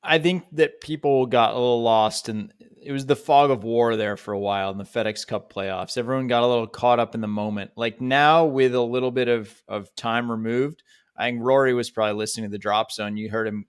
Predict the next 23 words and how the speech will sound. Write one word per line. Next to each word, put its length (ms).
kinda 200
quote 360
us 220
saying, 380
"Look, 240
he 220
and 100
other 220
guys 340
on 160
Team 300
Europe 360
would 180
rather 340
play 360
a 60
bunch 260
of 80
other 240
people 460
than 420
Justin 380
Thomas 640